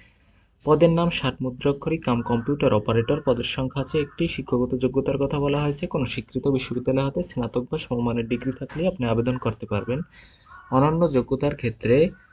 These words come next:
কম্পিউটার ব্যবহারের ক্ষেত্রে ওয়ার্ড প্রসেসিং,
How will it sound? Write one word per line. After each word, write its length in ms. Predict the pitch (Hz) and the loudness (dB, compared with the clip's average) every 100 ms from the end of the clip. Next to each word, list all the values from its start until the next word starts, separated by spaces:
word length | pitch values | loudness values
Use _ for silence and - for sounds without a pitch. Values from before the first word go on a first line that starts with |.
| _ - | _ 0
কম্পিউটার 480 | 135 135 156 165 151 | 2 2 0 2 6
ব্যবহারের 440 | 131 123 135 143 | 6 6 2 0
ক্ষেত্রে 320 | 147 147 - 160 | -2 -6 2 4
ওয়ার্ড 400 | 143 127 139 139 _ | 4 2 0 -2 _
প্রসেসিং, 540 | 139 139 143 - | -2 -2 -6 -4